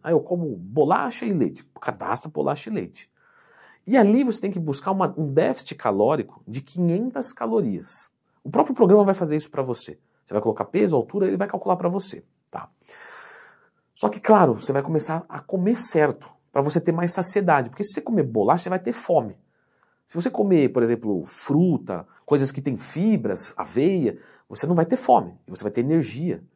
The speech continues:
e você vai ser saudável. Então, o que que eu faria se eu quisesse emagrecer hoje? Eu dividiria pelo menos em quatro refeições dia, que fica bem tranquilo: ó. Café,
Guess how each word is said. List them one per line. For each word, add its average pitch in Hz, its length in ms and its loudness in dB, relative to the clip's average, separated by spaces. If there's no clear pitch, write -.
e - 40 -16
você 90 140 -6
vai 104 80 0
ser - 120 -2
saudável. 139 600 4
Então, 180 260 4
o 151 120 2
que 240 140 -2
que 247 80 2
eu 247 40 6
faria 151 460 0
se 135 80 -8
eu - 40 -14
quisesse 117 280 -2
emagrecer 110 500 -4
hoje? 80 380 -6
Eu 143 160 2
dividiria 147 580 2
pelo 247 380 4
menos 123 260 0
em 117 80 -6
quatro 113 300 -2
refeições 107 500 -4
dia, 123 340 -4
que - 80 -20
fica - 160 0
bem 190 140 4
tranquilo: - 420 -2
ó. - 80 -12
Café, 165 480 -2